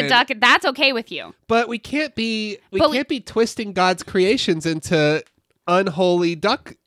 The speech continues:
Speaker 2: duck monsters.
Speaker 1: We can't make duck donkeys, is what you're telling me.
Speaker 2: It, that is indeed a duck donkey. I'm looking
Speaker 1: Yeah.
Speaker 2: at it.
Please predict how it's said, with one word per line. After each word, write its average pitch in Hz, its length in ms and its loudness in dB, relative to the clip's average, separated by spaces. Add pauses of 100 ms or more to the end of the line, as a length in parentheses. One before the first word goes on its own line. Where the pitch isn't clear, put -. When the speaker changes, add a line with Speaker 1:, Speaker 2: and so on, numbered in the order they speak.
Speaker 2:
duck 226 280 0
monsters. 143 360 -6
Speaker 1:
We 262 140 2
can't 285 280 4
make 254 220 2
duck 247 240 4
donkeys, 165 520 -2
is 165 120 -10
what 175 140 -8
you're 180 80 -4
telling 165 320 -2
me. 160 60 -2
Speaker 2:
It, 196 160 4
that 202 160 0
is 277 140 0
indeed 190 280 2
a 147 60 4
duck 139 300 0
donkey. 107 400 0
I'm 107 140 -4
looking 143 220 2
Speaker 1:
Yeah. 156 160 -2
Speaker 2:
at 69 80 -10
it. - 160 -8